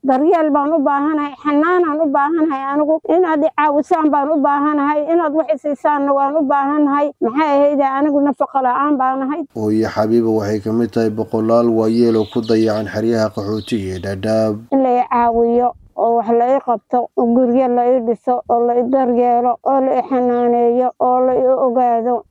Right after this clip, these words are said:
Speaker 1: oo mar walbaba aad arrimahayga wadataan.
Speaker 2: Cabdi Ismaaciil Shuuriye waa wiilka keliya ee dadka dhashay hooyadan oo la daalaa dhacaya xanaanaynta hooyadii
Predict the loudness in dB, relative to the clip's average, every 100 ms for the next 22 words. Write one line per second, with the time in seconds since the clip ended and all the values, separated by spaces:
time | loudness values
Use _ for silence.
0 | -2 0 2 2 2 0 0 0 0 0
1 | 0 -2 -4 -2 0 0 0 0 0 0
2 | 0 -2 -4 -4 -2 -4 -6 -8 -6 -2
3 | -2 -2 -4 -2 0 0 -2 -4 -2 2
4 | 2 4 2 2 2 0 -4 -2 0 2
5 | 2 0 -4 -2 -2 -2 -2 -2 0 2
6 | 2 0 -4 -8 -12 -14 -4 -2 0 0
7 | 0 0 2 2 2 2 0 0 0 0
8 | 2 0 0 -2 0 0 2 2 2 -4
9 | -8